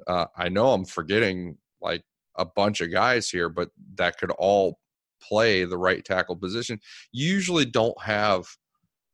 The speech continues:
a lot of those guys that have already played right tackle, uh, in, in college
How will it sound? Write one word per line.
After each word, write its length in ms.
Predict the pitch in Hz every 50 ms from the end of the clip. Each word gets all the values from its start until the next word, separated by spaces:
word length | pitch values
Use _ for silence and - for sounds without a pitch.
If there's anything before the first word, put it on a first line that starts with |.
| _ - -
a 100 | 104 107
lot 300 | 98 92 92 95 95 92
of 100 | 92 87
those 220 | 95 92 92 85
guys 500 | - 92 92 92 90 90 90 85 78 -
that 200 | - 85 87 82
have 180 | 90 90 82 82
already 360 | 87 90 92 92 90 90 85
played 420 | - - - 87 87 87 90 87 85
right 240 | 85 85 85 -
tackle, 480 | - 85 85 85 85 - 98 95 95 - _ _ _ _ _ _ _ _ _ _ _ _ _ _ _ -
uh, 300 | - 101 95 92 92 - - -
in, 180 | 92 95 - -
in 180 | - 95 92 87
college 640 | - - 92 90 90 95 98 98 98 - - - -